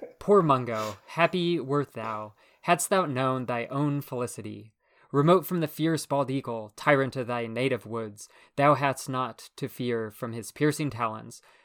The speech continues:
nor from the murdering gun of the thoughtless sportsman.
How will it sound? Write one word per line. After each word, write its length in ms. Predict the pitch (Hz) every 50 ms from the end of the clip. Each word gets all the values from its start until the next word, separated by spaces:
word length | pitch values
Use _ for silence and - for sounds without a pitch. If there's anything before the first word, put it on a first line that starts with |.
| _ _
nor 280 | - 160 170 170 147 127
from 180 | 113 - 135 123
the 100 | 120 113
murdering 440 | 113 127 143 139 151 147 147 143 131
gun 400 | 110 120 117 117 113 107 104 101 - _ _ _ _
of 140 | - 123 107
the 80 | 117 120
thoughtless 460 | - - - 127 - 127 131 127 117
sportsman. 640 | - - - 117 110 107 - - 110 104 107 107